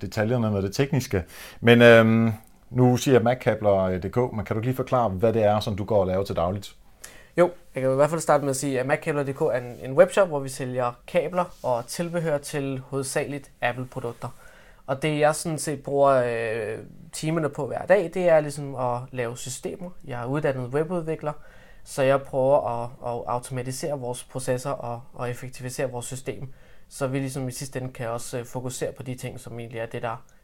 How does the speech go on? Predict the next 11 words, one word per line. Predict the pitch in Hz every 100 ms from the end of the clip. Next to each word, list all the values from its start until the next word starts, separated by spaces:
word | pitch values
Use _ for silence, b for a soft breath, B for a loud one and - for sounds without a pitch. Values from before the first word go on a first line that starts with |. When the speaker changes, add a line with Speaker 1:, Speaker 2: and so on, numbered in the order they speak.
| -
Speaker 2:
tjener | - 113 113
pengene | 117 113 110
hjem. | 104 - _ - - - - - -
Speaker 1:
Og | 98
du | 98
har | 113
det | 110
samme | - 107 113
med | 107 98 98 -
Anders? | 95 123 127 - - -
Speaker 2:
Ja. | 139